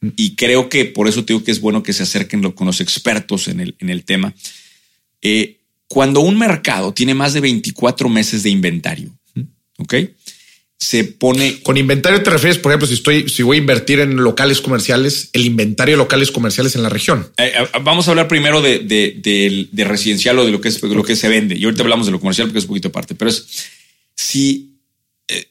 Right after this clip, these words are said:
Speaker 2: todos los meses se están comprando departamentos,
Speaker 1: Mm.
Speaker 2: porque hay nuevas familias, porque hay gente que está mudando a la ciudad, por lo que tú quieras. Se necesitan espacios nuevos. Cuando,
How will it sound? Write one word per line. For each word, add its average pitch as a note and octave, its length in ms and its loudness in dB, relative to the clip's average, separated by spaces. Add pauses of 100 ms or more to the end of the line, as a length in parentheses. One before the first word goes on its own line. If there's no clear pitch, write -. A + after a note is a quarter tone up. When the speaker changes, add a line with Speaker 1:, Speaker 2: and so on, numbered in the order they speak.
(120)
Speaker 2:
todos G#3 260 2
los D#3 160 0
meses C3+ 300 -2
se - 60 -4
están B2+ 200 -4
comprando A#2+ 420 -2
departamentos, F#2 680 -4 (100)
Speaker 1:
Mm. - 100 -4 (280)
Speaker 2:
porque A#2 240 0
hay A#2+ 240 -2
nuevas A2 300 2
familias, A#2 440 0
porque G#2+ 240 -4
hay G#2 60 0
gente G#2 240 -4
que G2 40 -4
está G#2 120 -2
mudando G2+ 260 0
a G2+ 60 2
la G2 40 0
ciudad, A2 220 -2
por G#2 140 -4
lo G2+ 100 0
que G2 80 -4
tú F#2 140 -8
quieras. E2 240 -8
Se G2+ 100 -2
necesitan G2+ 320 -2
espacios F#2+ 340 -4
nuevos. - 280 -12 (880)
Cuando, C#3+ 600 2